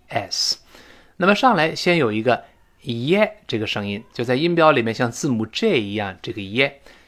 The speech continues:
然后跟 I 连读，后面有 k 和 s。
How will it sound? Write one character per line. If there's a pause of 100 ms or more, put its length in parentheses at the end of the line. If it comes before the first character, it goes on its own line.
(140)
然
后
跟
I (120)
连
读，
后
面
有
k (480)
和
s。